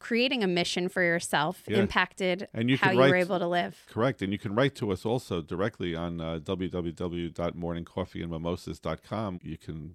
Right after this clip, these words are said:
Speaker 2: actually write to us.
Speaker 1: This is a good point because we don't, you know, we're, we're just getting started in this whole podcast game,
Speaker 2: Mm-hmm.
Speaker 1: and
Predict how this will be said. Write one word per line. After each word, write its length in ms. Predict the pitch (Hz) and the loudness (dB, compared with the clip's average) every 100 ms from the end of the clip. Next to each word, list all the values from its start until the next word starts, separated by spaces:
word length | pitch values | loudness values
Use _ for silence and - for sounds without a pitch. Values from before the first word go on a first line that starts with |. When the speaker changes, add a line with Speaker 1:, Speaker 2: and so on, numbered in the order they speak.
| - | -10
Speaker 2:
actually 300 | 85 - 87 | -10 -8 -8
write 220 | 80 98 - | -4 -4 -4
to 160 | 76 | -10
us. 180 | 80 - _ | -10 -14 _
Speaker 1:
This 180 | 320 440 | -4 -2
is 100 | 440 | 2
a 80 | 359 | 2
good 220 | 254 226 | 2 0
point 340 | - 214 190 | 2 2 4
because 280 | 208 202 208 | 0 -2 0
we 80 | 214 | 0
don't, 260 | 247 262 - - | 0 0 -4 -8
you 140 | 240 | 0
know, 80 | 214 | 2
we're, 180 | 202 254 - | 4 2 2
we're 120 | 233 | 0
just 180 | 320 - | 2 0
getting 240 | 214 196 | 2 2
started 480 | 180 - 180 190 196 | 0 2 4 4 4
in 120 | 190 | 2
this 200 | 185 185 | 2 0
whole 180 | - 180 | 0 0
podcast 560 | - 170 165 - 196 - | 0 -2 -2 -2 -4 -4
game, 360 | 220 226 247 | -4 -2 -4
Speaker 2:
Mm-hmm. 120 | 226 202 | -4 0
Speaker 1:
and 400 | 196 185 180 | 2 2 0